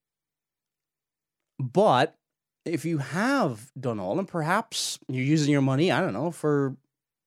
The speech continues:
for good godly causes, and it has worn you down financially and all that kind of thing, God will add these things that you need. And you'll,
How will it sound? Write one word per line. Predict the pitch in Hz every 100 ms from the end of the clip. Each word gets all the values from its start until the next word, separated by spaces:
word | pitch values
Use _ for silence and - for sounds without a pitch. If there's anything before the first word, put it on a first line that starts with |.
| _
for | - 131 -
good | - 160 151
godly | 139 143 147 143
causes, | 131 131 143 143 143 135
and | 139
it | 131 123
has | 120 110 - _ _ _ _
worn | 104 131 143 139
you | 127
down | 107 95 208 _ _ _ _ _ _
financially | 104 95 - - 113
and | 120
all | 101
that | 92 92
kind | 104
of | 107
thing, | - - _ _ _ _ _ _ _ _ _ _ _ _ _ _ _ _ -
God | 151 180 202
will | 208
add | 196 247 240 143
these | 143 -
things | 147 151
that | 170 185
you | 185
need. | 190 220 156 - _ _ _ _ _ _ _ _ _ _ _ _
And | 135 143
you'll, | 151